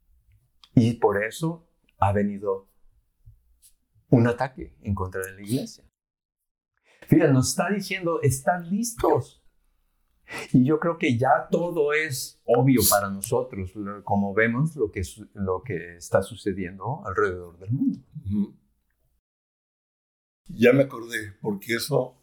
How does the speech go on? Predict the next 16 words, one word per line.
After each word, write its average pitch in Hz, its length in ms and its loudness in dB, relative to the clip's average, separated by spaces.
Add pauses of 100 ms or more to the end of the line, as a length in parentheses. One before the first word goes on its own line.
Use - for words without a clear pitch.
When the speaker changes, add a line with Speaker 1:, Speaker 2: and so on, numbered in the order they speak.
(220)
Speaker 2:
se - 200 2
aplica 101 440 -2
para 95 200 -2
ahorita. 104 420 -6 (380)
Speaker 1:
Ujú. 78 340 -2 (440)
Speaker 2:
Aunque 135 600 2 (360)
vamos 107 280 2
a - 40 -16
tener 101 240 -10
confrontación 101 920 -4
por 95 140 -20
vivir 98 380 -4
y 95 60 4
hablar 95 320 2
la 98 140 -2
verdad, 95 420 -8